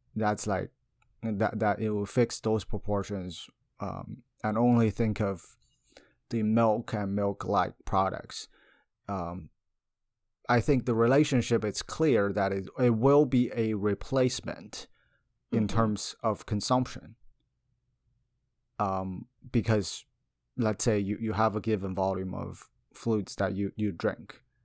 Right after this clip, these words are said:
Speaker 1: but on the other hand, how consumers are perceiving it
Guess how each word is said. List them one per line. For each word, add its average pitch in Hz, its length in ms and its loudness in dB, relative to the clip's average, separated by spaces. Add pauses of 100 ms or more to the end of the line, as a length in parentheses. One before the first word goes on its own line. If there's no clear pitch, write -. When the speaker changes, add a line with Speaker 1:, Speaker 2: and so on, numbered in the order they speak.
(540)
Speaker 1:
but 110 340 2 (680)
on 113 100 2
the 120 100 4
other 147 220 6
hand, 107 480 -2 (880)
how 123 540 2
consumers 120 500 2
are 107 80 2
perceiving 123 720 -2
it 80 280 -8